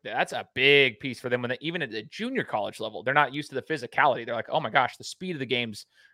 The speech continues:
quicker." And everyone, like, these guards that are six-foot-two that are just these little dudes that are, like, they're strong. I'm like, "Yeah, dude, this isn't Idaho. <laughs> This is, uh, everyone's got," there, was that a thing that you had to, like, get used to, or were you always strong like you are now? Like, was it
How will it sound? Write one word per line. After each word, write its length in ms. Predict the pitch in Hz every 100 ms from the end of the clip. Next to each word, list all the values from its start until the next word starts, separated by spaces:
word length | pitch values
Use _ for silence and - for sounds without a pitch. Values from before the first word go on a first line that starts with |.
| _
quicker." 300 | - 139 131
And 180 | 120 117
everyone, 420 | 139 139 147 123 120
like, 180 | 110
these 160 | - 113
guards 400 | - 123 135 131
that 100 | 131
are 60 | 117
six-foot-two 720 | 147 - 135 131 - 147 135
that 120 | 123
are 80 | 117
just 200 | 120 -
these 160 | 127
little 200 | 127 147
dudes 260 | 127 131 120
that 100 | 131
are, 100 | 120
like, 200 | 120 113 _ _ _ _
they're 80 | 123
strong. 560 | - - 143 202 107 - -
I'm 80 |
like, 120 | 113 110
"Yeah, 260 | 165 254
dude, 320 | 202 180 202
this 160 | 214 -
isn't 200 | 165 170
Idaho. 520 | 151 175 147 139 139 _
<laughs> 140 | _ -
This 220 | 147 -
is, 240 | 151 131
uh, 40 | 143
everyone's 640 | 135 123 135 165 160 151
got," 260 | 165 151 147 _ _ _
there, 240 | 151 - -
was 220 | 143 139 120
that 300 | 120 202 - _ _
a 80 | 156
thing 240 | - 190
that 100 | 180
you 140 | 156 160
had 100 | 151
to, 80 | 156
like, 200 | 151 - _ _ _ -
get 160 | 151 147
used 260 | 165 -
to, 60 | 208
or 120 | 165
were 140 | 131
you 160 | 143 185
always 400 | 175 165 165 139
strong 400 | - 156 143 127
like 160 | 117 139
you 80 |
are 120 | 131 123
now? 180 | 127
Like, 120 | 110 110
was 140 | 113
it 140 | 139